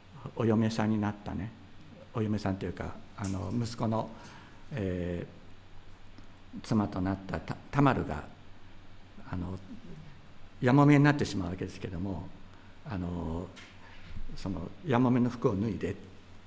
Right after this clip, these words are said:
娼婦のふりをしたっていう、そういうところが出てきますよね。で、そ-、それもそうなんですね。もうだから昔からヤモメ、まあ、ヤモメと分かる服装をしていた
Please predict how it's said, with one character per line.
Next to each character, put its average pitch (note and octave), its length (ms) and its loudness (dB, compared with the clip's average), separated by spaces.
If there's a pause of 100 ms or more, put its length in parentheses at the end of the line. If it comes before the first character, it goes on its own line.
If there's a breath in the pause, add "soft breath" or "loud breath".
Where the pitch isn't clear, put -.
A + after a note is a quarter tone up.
(300)
娼 B2 200 0
婦 G#2+ 100 -2
の F#2 80 0
ふ F2 100 -6
り G2+ 80 -2
を E2+ 60 -2
し - 60 -6
た E2 120 -2
っ - 40 -6
て - 180 -8
い E2 100 -2
う、 D#2+ 40 -2 (540 loud breath)
そ C3+ 200 2
う - 20 6
い C3+ 60 6
う C3 100 4
と - 240 -6
こ A#2+ 80 6
ろ G2 60 2
が E2 60 0
出 F2+ 120 0
て - 80 -4
き - 60 -4
ま D#2 100 -4
す - 100 -8
よ F#2+ 80 -6
ね。 F#2+ 140 -6 (520 loud breath)
で、 C#3+ 220 -4
そ-、 - 140 -2 (100)
そ - 140 0
れ D3+ 80 4
も C#3+ 120 4
そ C3+ 140 0
う G#2 60 -2
な - 60 -6
ん - 140 -12
で - 80 -16
す - 100 -16
ね。 B2+ 120 -8 (360)
も B2 120 -2
う A2 40 -4
だ C3+ 100 2
か B2 80 2
ら A2 60 4
昔 F#3 320 2
か G3 100 6
ら F3+ 100 8
ヤ C#3+ 140 8
モ C#3+ 120 6
メ、 C3+ 100 2 (120)
ま B2 80 0
あ、 - 20 2
ヤ B2+ 180 2
モ C3+ 120 4
メ C#3 140 4
と C#3 100 0
分 C3 120 2
か G3 120 2
る A#2+ 80 2
服 - 180 -8
装 - 160 -8
を F#2 80 -8
し - 80 -14
て - 80 -4
い - 40 -6
た - 120 -14